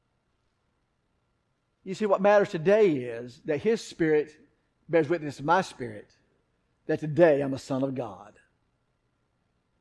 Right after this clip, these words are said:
Not yesterday I was lost, or yesterday I was a rebel. Is that today, today I'm his son.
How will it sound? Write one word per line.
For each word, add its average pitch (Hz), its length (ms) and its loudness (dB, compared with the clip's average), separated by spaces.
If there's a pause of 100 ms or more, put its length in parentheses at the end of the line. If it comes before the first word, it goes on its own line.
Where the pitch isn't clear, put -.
(300)
Not 180 240 -2
yesterday 156 460 0
I 135 60 -2
was 127 160 -10
lost, 123 640 0 (540)
or 151 100 -4
yesterday 147 360 0
I 131 60 -4
was 127 160 -8
a 120 60 -8
rebel. 123 460 -8 (1080)
Is 143 140 -6
that 151 180 0
today, 143 680 -4 (1400)
today 139 420 -4
I'm 120 160 -10
his 113 160 -12
son. 104 380 -12